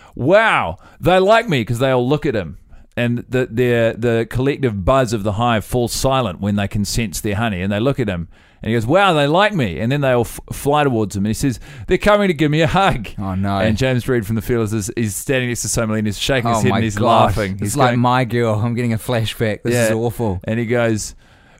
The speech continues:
Speaker 1: "Bees don't hug." And then Zaccoli gets stung hundreds of times.
Speaker 2: Oh, dear.
Speaker 1: And, uh, it's, it's actually not, it's not summer at all.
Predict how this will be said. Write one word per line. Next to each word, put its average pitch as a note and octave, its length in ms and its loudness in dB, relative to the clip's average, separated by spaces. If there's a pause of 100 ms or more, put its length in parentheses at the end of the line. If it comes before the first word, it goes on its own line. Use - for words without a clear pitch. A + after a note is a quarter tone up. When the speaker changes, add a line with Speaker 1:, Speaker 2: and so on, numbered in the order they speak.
(120)
Speaker 1:
"Bees E3 560 2 (100)
don't C#3+ 400 2
hug." A2 500 -2 (760)
And A2 200 0
then A#2+ 440 0
Zaccoli C3+ 420 0
gets A#2 220 -4
stung A#2 320 -2
hundreds A#2+ 480 -2
of F#2 100 -8
times. F#2 420 -4
Speaker 2:
Oh, G#2 560 0
dear. F#2 480 -6 (460)
Speaker 1:
And, A#2 220 0
uh, A#2 300 2
it's, - 400 -4
it's A#2+ 180 -2
actually C#3+ 300 -2
not, C#3+ 320 0
it's - 180 -4
not D3 240 0
summer B2+ 380 2
at G#2+ 80 0
all. G2+ 380 0